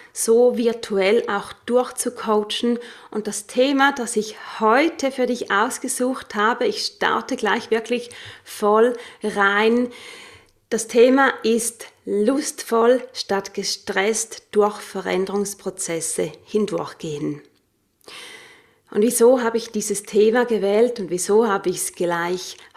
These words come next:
heute gewählt? Das hat einen ganz klaren Grund. Eigentlich wollte ich tatsächlich heute etwas anderes machen, ein anderes Thema, das ich schon auf meiner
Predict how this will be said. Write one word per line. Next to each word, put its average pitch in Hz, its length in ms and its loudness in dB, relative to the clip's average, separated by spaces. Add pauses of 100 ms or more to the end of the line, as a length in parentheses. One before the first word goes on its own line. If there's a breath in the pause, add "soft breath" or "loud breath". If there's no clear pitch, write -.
(160)
heute 190 680 0 (320 loud breath)
gewählt? 208 520 2
Das - 200 -10
hat 196 260 -8
einen 180 300 -6
ganz 175 400 -8
klaren 208 560 -4 (320 loud breath)
Grund. 214 640 2
Eigentlich 208 600 -4
wollte 214 320 2
ich - 200 -8
tatsächlich 190 840 -8
heute 202 400 0
etwas - 380 -12
anderes 220 600 -6 (280 loud breath)
machen, 247 420 0
ein - 80 -2
anderes 208 460 -8
Thema, 254 340 0
das 269 220 -4
ich 247 160 -6
schon 247 160 -4
auf 233 140 -6
meiner 214 340 0